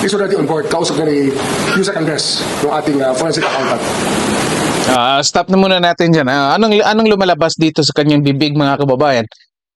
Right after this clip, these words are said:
Speaker 2: Ah, again, pinuna na natin ito last time, I think kahapon or ka-, sa nakaraang araw. Sinasabi dito, mga kababayan, ah, pinapalabas dito ni Rimulya, mga kababayan, na ang, ang request ni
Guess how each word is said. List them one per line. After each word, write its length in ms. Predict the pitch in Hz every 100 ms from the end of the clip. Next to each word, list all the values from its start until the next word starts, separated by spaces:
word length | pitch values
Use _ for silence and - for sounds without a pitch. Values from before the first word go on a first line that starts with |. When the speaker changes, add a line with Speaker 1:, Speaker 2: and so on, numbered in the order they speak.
| -
Speaker 2:
Ah, 320 | 151 185 226 131
again, 320 | 170 170 143
pinuna 400 | 160 156 165 180
na 160 | 180
natin 320 | 175 175 180 170
ito 160 | 175
last 320 | 160 165 -
time, 240 | - 170 170
I 80 | 123
think 160 | 151
kahapon 560 | 131 127 151 151 151 127
or 320 | 123 117 113 -
ka-, 320 | 127 127 123
sa 140 | 127 143
nakaraang 400 | 131 135 127 143
araw. 400 | 165 147 127 131
Sinasabi 640 | - 214 226 240 196 190
dito, 320 | 180 - 170
mga 160 | 160 156 151
kababayan, 480 | 151 160 143 120 135 - - _ _ _ _ -
ah, 880 | 170 170 170 165 160 156 147 139 143 - _ _ _ _
pinapalabas 560 | 208 220 226 226 214 220
dito 160 | 208
ni 240 | 208 202 196
Rimulya, 560 | - 185 196 196 196 180
mga 160 | 175 165
kababayan, 560 | 165 170 160 139 131
na 320 | 143 214 262
ang, 80 | 160 170 175
ang 160 | 175
request 480 | 180 226 233 220 -
ni 240 | 202 196